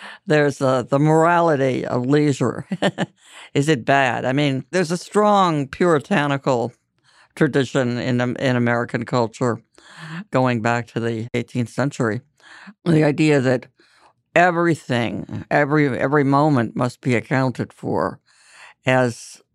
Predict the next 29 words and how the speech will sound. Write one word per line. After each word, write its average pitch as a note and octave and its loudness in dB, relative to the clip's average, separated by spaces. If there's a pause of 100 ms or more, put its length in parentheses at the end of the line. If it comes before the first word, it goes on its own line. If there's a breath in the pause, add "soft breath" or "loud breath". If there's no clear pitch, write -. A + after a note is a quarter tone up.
(120)
some F3 -2
kind C#3+ -2
of B2+ -8
self-improvement A#2+ -2 (480 soft breath)
effort, B2 -4 (1000 soft breath)
uh, B2+ 2
some C#3 -2
kind C3+ 0
of, A2+ -4
imp-, A#2+ -6
uh, A2+ -2
you G#2 -6
know, - -8
improvement B2+ 0
of B2 -6
the C#3+ -2
world D#3 0 (960 soft breath)
type A#2+ -2
of G2+ -6
effort. - -6 (600 loud breath)
We E3+ 4
don't E3+ 0
tend D#3 0
to C#3+ -8
think, C3 -4 (140)
"Hey, G3+ -2
that - -2
was - -2
fun. C3 -2